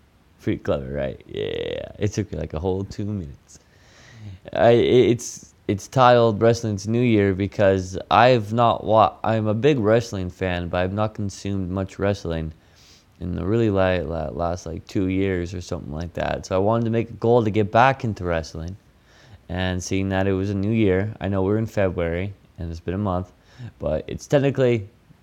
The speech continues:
it's still a new year. So I wanted to make it my New Year's resolution to watch more wrestling. And what a better way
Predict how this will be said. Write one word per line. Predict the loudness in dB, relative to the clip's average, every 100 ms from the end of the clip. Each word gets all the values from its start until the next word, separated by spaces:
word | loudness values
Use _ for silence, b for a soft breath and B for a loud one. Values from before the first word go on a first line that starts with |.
| _ -8
it's | -8 -8
still | -6 0 0 0
a | -2
new | -4
year. | -2 0 0 -2 B -16 -18
So | 0 6 8
I | 8
wanted | 8 4
to | 2
make | 2 4
it | 2 4
my | 2 2
New | 2
Year's | 2 4 2 2
resolution | 2 4 6 4 4 0 -2 -6 -12 _ _ -14
to | 0
watch | 2 2 0
more | -4 -2
wrestling. | -2 -2 -6 -8 -12 _ _ _ _
And | -4 -2
what | 2 2
a | 2
better | 4 4 4
way | 4 4 4 2